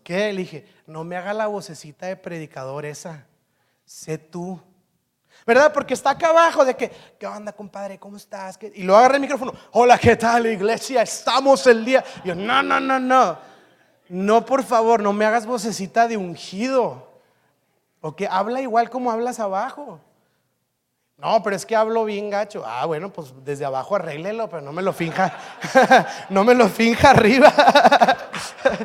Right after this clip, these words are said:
Entonces, este, no, no fingimos lenguaje, no fingimos, tratamos de, de ser reales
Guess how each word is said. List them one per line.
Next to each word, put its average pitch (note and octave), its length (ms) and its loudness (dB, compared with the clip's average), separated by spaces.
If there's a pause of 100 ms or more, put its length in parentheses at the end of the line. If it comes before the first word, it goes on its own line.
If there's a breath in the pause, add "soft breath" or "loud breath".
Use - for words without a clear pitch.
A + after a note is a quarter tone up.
(920 loud breath)
Entonces, C4 680 2
este, B3+ 460 4
no, B3 240 -2
no B3+ 220 4
fingimos C4+ 680 -2
lenguaje, G3 560 -4
no G3 140 -8
fingimos, F#3 580 -10
tratamos F#3 520 -10
de, F#3 140 -8
de D#3+ 160 -12
ser F#3 220 -10
reales F#3 640 -4